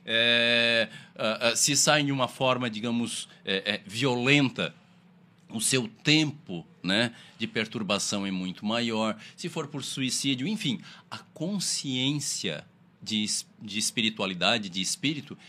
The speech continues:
é muito maior do que o animal, que o animal, como não é um ser errante, ele não pode ter isso. Então, ele pode desencarnar e ir logo pra uma en-, ah, uma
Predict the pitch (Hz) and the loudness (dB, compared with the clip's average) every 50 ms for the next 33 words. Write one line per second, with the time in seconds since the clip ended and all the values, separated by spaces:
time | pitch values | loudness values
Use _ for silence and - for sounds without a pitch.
0 | - - _ - - 190 185 135 107 104 - 110 101 92 92 90 87 87 87 - | -20 -20 _ -12 -10 -8 -6 -6 -6 -8 -6 -6 -6 -4 -4 -4 -6 -8 -8 -10
1 | 101 98 95 95 95 92 101 104 - - 311 - - 127 113 104 101 - 120 110 | -8 -6 -6 -6 -6 -6 -8 -8 -8 -8 -6 -4 -2 0 0 0 -2 -2 -2 -2
2 | 110 110 110 107 101 98 98 101 - - - 117 98 92 107 107 - 101 120 180 | 0 0 0 0 0 -2 -2 -4 -4 -2 0 0 2 2 0 -2 -2 -2 -2 -2
3 | 202 175 - - - - - - - - 123 135 160 165 151 160 160 151 127 - | -2 -4 -4 -6 -8 -12 -18 -18 -12 -10 -8 -8 -8 -8 -8 -8 -8 -8 -8 -10
4 | - 92 85 80 - - - - _ - _ _ _ - - - - - - - | -12 -12 -12 -10 -12 -12 -14 -14 _ -20 _ _ _ -20 -20 -18 -18 -16 -16 -16
5 | - - - - - - 127 120 143 135 135 135 135 117 - 123 120 117 113 117 | -18 -18 -18 -12 -6 -6 -2 0 0 0 0 -2 -2 0 2 4 4 4 2 0
6 | 117 117 - - - 127 127 120 113 127 127 120 - 139 131 135 135 135 147 180 | -6 -8 -8 -12 -6 -4 -2 -2 -2 -2 -4 -2 0 0 0 2 4 4 4 4
7 | 220 220 - - - - - - - - - 131 135 143 139 143 147 156 202 233 | 4 0 -6 -20 -20 -20 -20 -20 -12 -4 2 4 6 6 6 6 8 8 8 8
8 | 226 196 190 160 147 156 160 151 143 135 131 131 127 123 123 123 - 113 110 104 | 8 2 0 0 -2 -6 -2 2 4 4 4 4 2 -2 -4 -4 0 2 2 2
9 | - 113 110 113 110 110 107 104 104 - - | 2 0 2 4 4 4 6 4 4 2 -2